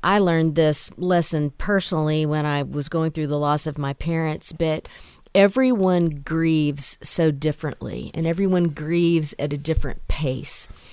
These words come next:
And, um, you know, the Bible tells us in Ecclesiastes that there's a time for everything under the sun. There's a time to dance, there's a time to not dance, there's a time to mourn, there's a time to weep, there's a time to laugh, there's a time to rejoice. And so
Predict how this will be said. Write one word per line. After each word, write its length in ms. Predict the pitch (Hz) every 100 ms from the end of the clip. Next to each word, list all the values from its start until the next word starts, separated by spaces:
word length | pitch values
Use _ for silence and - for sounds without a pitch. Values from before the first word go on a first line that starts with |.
| - - -
And, 540 | 160 156 151 147 151 -
um, 500 | 165 160 151 147 147 151 _ - - -
you 80 | 180
know, 100 | 175
the 100 | 160
Bible 280 | 165 175 170
tells 280 | 180 170 160
us 160 | 151
in 80 | 156
Ecclesiastes 840 | 151 - 175 160 160 156 151 151
that 120 | 156 -
there's 220 | 156 151
a 60 |
time 340 | 147 - 151 143
for 160 | 165 -
everything 540 | 160 165 160 165 147
under 220 | 147 147
the 120 | 139
sun. 320 | 143 - 131 127
There's 160 | 135
a 80 | 135
time 380 | 135 143 139 139
to 120 | 143
dance, 420 | 127 151 151 -
there's 180 | 147 135
a 80 | 135
time 480 | 151 135 131 139 - - - - - - 156
to 120 | 160
not 240 | 156 143
dance, 280 | 107 147 139
there's 180 | 151 131
a 40 |
time 200 | 127 151
to 100 | 143
mourn, 500 | 139 147 160 170 160
there's 180 | 143 135
a 60 | 139
time 220 | 147 131
to 80 | 143
weep, 360 | 143 165 156 156
there's 180 | 139
a 60 | 135
time 260 | - 143 139
to 80 |
laugh, 400 | 139 151 156 147
there's 200 | 151 135
a 40 | 139
time 240 | 156 139
to 80 | 139
rejoice. 540 | 135 135 156 147 143
And 100 | 151
so 240 | - 151